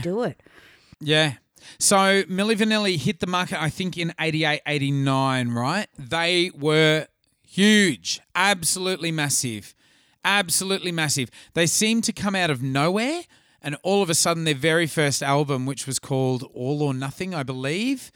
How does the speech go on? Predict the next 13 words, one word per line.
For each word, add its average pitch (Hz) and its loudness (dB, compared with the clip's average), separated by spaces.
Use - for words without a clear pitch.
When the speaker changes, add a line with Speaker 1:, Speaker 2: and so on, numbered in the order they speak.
Speaker 1:
Yeah. 175 -2
Speaker 2:
um, 139 -4
had 165 0
all 190 4
these 175 2
hits. 160 -2
They 143 2
had, 143 0
um, 135 0
Don't 180 2
Forget 170 -2
My 147 0
Number, 180 2